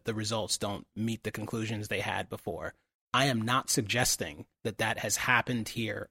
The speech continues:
en masse. I am suggesting that we've seen that happen in other contexts, and there's always reasons to ask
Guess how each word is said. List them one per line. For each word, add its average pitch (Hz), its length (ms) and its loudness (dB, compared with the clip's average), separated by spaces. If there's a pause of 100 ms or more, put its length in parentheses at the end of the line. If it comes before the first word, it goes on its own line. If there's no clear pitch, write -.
en 110 240 -2
masse. 113 640 2
I 117 120 -2
am 127 300 2
suggesting 95 800 -2
that 107 240 -4
we've 107 280 -6 (220)
seen 147 460 8
that 110 200 0
happen 101 300 -4
in 104 80 -4
other 80 200 -4
contexts, - 720 -4
and 110 160 -4
there's 101 320 -4 (220)
always 117 480 4
reasons 104 680 -4 (440)
to 113 260 -2
ask 107 480 2